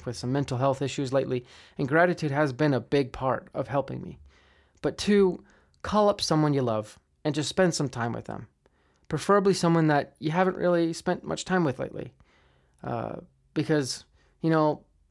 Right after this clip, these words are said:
if anything, one of the biggest advantages of playing D and D over other games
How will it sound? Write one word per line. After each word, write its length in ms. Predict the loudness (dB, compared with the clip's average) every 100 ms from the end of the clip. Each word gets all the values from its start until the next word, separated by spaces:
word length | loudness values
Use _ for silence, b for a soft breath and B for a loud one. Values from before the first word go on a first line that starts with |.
| _ _ _ _ 0
if 160 | 2 4
anything, 560 | 4 4 0 -2 -4 -12 _ _ _ _ _ 0
one 160 | 4
of 60 | 4
the 60 |
biggest 420 | 2 2 2 2 0
advantages 520 | 0 0 0 -4 -4
of 140 | -4
playing 240 | -2 -2 -2
D 200 | -2 0
and 140 | 0
D 280 | 0 -2 -4 -14 _ _ -6
over 240 | -2 -2 0
other 220 | 0 -2
games 480 | -2 -2 -4 -6